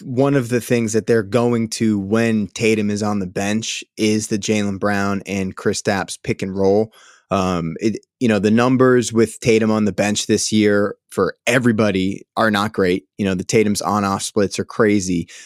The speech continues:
but it does seem like, although when Brown is playing with Tatum, he's definitely more in an off-ball role. It does seem like they're at least giving him some reps with Porzingis in the high pick and roll,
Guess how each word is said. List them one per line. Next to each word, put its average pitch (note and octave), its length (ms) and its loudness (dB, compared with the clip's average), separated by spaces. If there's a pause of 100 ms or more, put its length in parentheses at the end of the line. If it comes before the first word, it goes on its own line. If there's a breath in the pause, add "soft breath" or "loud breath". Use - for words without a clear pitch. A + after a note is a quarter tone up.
(160 loud breath)
but A2+ 120 4
it G#2+ 80 0
does D#3+ 260 4
seem D3 260 2
like, B2 220 2
although A#2 360 4
when G2+ 540 0 (180)
Brown B2 300 2
is G#2+ 140 0
playing A2+ 460 -2
with A2 220 2
Tatum, C#3 440 0 (160 soft breath)
he's A2 200 -2
definitely A2+ 380 0
more G#2+ 460 2
in G#2+ 200 -4
an G2 120 -2
off-ball A#2 580 0
role. C3 380 0 (220 soft breath)
It C#3+ 80 -6
does D#3 220 4
seem D3 200 2
like B2+ 160 2
they're A#2 180 4
at F#2+ 120 -4
least A2 280 0
giving A2 280 0
him G#2 200 -2
some A2 480 0
reps G2+ 360 -2
with G#2 200 0
Porzingis G2+ 680 0
in G#2 160 -2
the G2 100 -2
high G2+ 200 -2
pick G2+ 240 -6
and G#2 140 -6
roll, G2+ 320 0